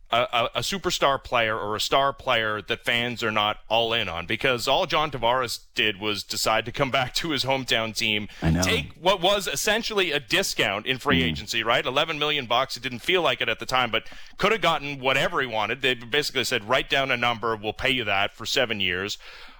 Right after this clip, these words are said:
Speaker 1: Uh, came right out of the gates and scored forty-seven <laughs> goals. And I know injuries have been a, a thing for, for a couple of years in there, and maybe playoff performance overall as a team. But yeah, he had three goals in the seven-game series last season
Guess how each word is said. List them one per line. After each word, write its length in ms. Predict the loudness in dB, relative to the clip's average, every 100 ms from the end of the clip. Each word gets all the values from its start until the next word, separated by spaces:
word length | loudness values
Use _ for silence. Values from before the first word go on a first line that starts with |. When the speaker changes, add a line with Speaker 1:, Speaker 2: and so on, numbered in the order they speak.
| -2
Speaker 1:
Uh, 180 | 0 0
came 380 | 0 -2 0 2
right 200 | 2 4
out 160 | 0
of 60 | -2
the 80 | -2
gates 380 | 0 -2 -2
and 80 | -8
scored 260 | 0 0 0
forty-seven 720 | -2 0 0 0 0 0 -2
<laughs> 60 | 0
goals. 500 | 2 2 0 -4 -10 -20 -8 0
And 160 | 2
I 80 | 2
know 260 | 2 0 0
injuries 520 | -2 -2 0 0 0
have 160 | -2 0
been 180 | 2
a, 160 | 2 0 -2
a 40 |
thing 520 | 0 0 0 -2 -4 -6 -16 -20 -16
for, 300 | 0 2 2
for 160 | 2 0
a 60 | 2
couple 340 | 2 2 2
of 60 | 2
years 400 | 0 0 -2 -4
in 140 | 0
there, 280 | 0 2 -2
and 100 | 0
maybe 240 | 0 0
playoff 380 | 0 2 2 2
performance 480 | -4 0 2 2 0
overall 520 | 0 0 2 2 2
as 100 | -2
a 60 | -6
team. 560 | -2 0 0 -2 -6 -2
But 120 | 0 2
yeah, 160 | 0
he 180 | 0 0
had 180 | 0 -2 -10 -20 -18 -16 -12
three 220 | -4 -2 0
goals 320 | 0 0 -2
in 80 | -4
the 80 |
seven-game 480 | -2 -2 0 -2 0
series 540 | -2 -2 -2 -2 -4 -4 0
last 260 | 2 2
season 420 | -2 -4 -4 -4